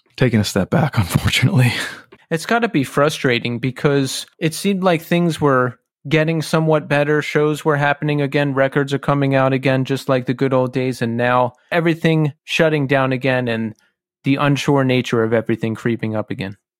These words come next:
Speaker 1: It is frustrating, but I also totally get it. Like, uh, you know, as someone who has a grandmother that's in her eighties and a daughter that's three, it's like, I, I get it. Like, I'm not trying to make the world any worse.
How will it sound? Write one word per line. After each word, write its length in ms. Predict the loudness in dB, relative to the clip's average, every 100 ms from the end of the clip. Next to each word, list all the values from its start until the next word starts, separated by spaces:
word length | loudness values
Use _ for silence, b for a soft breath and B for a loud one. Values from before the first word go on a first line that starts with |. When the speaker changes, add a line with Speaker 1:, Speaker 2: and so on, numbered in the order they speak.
| -4
Speaker 1:
It 100 | 0
is 160 | 0 0
frustrating, 560 | 0 0 2 2 4
but 140 | 2 2
I 200 | 0 -2 -2
also 300 | -2 0 -4
totally 320 | -2 -2 -2
get 220 | -2 0
it. 160 | 0 0
Like, 240 | -2 -2 -6
uh, 140 | -6 -2
you 80 | -2
know, 160 | -2 -4 _ -4
as 120 | 0
someone 240 | 2 4 4
who 100 | 2
has 160 | 2
a 60 | 0
grandmother 500 | 2 2 2 2 0
that's 200 | -2 0
in 80 | 0
her 100 | 2
eighties 440 | 2 2 0 2
and 360 | 2 2 0 -6 -4
a 80 | 0
daughter 340 | 2 2 -2
that's 260 | -4 -6 -4
three, 320 | 0 2 2
it's 180 | -2 -4
like, 160 | -4 -2
I, 140 | -2 0
I 60 |
get 220 | 0 0 0
it. 140 | 0
Like, 160 | 0 2
I'm 80 |
not 140 | 2 2
trying 180 | 0 0
to 160 | -2 -6 _ -6
make 240 | 0 0
the 100 | 0
world 240 | 0 2 2
any 140 | 0
worse. 440 | 0 0 -2 -6